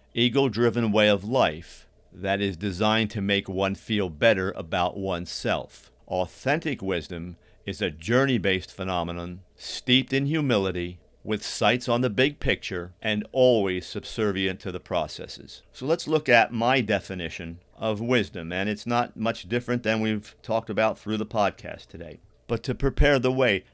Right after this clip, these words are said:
let's start this with a definition of humility. Typically, humility is defined as modesty or meekness and even submissiveness for some people. I see humility as the willingness to place yourself at the grace of your processes,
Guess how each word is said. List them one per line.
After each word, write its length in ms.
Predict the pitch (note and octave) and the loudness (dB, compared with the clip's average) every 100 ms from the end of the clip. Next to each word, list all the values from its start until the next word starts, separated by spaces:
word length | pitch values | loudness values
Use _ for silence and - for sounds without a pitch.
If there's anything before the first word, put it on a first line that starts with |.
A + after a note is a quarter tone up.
| - | -8
let's 320 | A2 C3+ - | 0 0 -2
start 520 | - - B2 C3+ C3 | -10 -2 0 0 0
this 280 | F#2+ E2+ - | -4 -4 -6
with 160 | F#2+ | -8
a 60 | F2+ | -8
definition 640 | D#2+ A2 - G#2+ A2 - G#2 | -2 -4 -2 -4 -4 -4 -6
of 140 | G2+ | -6
humility. 720 | A#2 A#2+ D3 D3 F2+ D#2 - _ | -4 -2 -2 -2 -2 -4 -12 _
Typically, 500 | D#3 E3 B2+ A2 G#2+ | -2 2 2 4 2
humility 560 | G#2 A2 A#2+ B2+ G#2+ G2+ | 2 2 4 2 2 0
is 80 | |
defined 480 | - G#2 - G2+ G2 | -4 -10 -2 -2 0
as 160 | F#2+ F#2 | -2 -2
modesty 760 | F#2+ G2 G#2 G#2 - G2 G2 | 0 2 2 -2 -4 -2 -2
or 120 | F2+ | -2
meekness 640 | D#2 G2 G#2+ - G2+ G2 - - | -4 -2 -2 -2 -4 -4 -8 -16
and 120 | - G#2+ | -6 -2
even 260 | A#2 G#2+ | 0 -2
submissiveness 1000 | G#2 A#2 F#2+ G#2+ C3 C#3+ G2+ F2 F2 - | -2 -2 -2 0 0 0 -4 -4 -6 -6
for 160 | - F2 | -12 -12
some 300 | - F2 E2 | -8 -8 -8
people. 500 | G#2 F#2+ D#2+ C2+ - _ _ _ - | -10 -10 -10 -12 -14 _ _ _ -4
I 240 | A2+ C#3 | 0 0
see 320 | D3 - G#2 | -2 -2 0
humility 760 | F#2+ G2+ G2+ A#2+ G#2+ F2+ E2+ D#2+ _ - | 0 0 0 2 0 -2 -2 -6 _ -6
as 260 | G2 E2 | -6 -4
the 100 | G2+ | -4
willingness 580 | G2+ A#2+ C3 A2+ G2+ F#2+ | 0 2 2 2 0 -2
to 100 | - | -8
place 420 | - G#2+ A2+ B2 | -8 -2 0 0
yourself 500 | B2 B2 - G#2+ G2 | -4 -6 0 2 2
at 140 | F#2+ - | -2 -4
the 100 | F#2 | -8
grace 380 | D#2+ G#2 A2 - | -2 0 0 -4
of 100 | G2 | -4
your 120 | F#2+ | -4
processes, 800 | - B2+ A#2 - E2 - D#2+ - | 2 2 2 -2 -10 -10 -14 -14